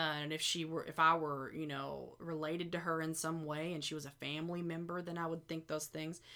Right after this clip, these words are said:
But I also left feeling kinda hopeful that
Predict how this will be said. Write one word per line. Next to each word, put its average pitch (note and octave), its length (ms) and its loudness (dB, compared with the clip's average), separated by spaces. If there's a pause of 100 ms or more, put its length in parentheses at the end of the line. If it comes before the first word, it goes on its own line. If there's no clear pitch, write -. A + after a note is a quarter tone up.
(200)
But F#3+ 140 6
I F#3 180 8
also F#3+ 460 2
left E3+ 500 2 (140)
feeling F#3+ 580 0 (880)
kinda G#3+ 280 4
hopeful G#3+ 680 0 (180)
that E3 440 -2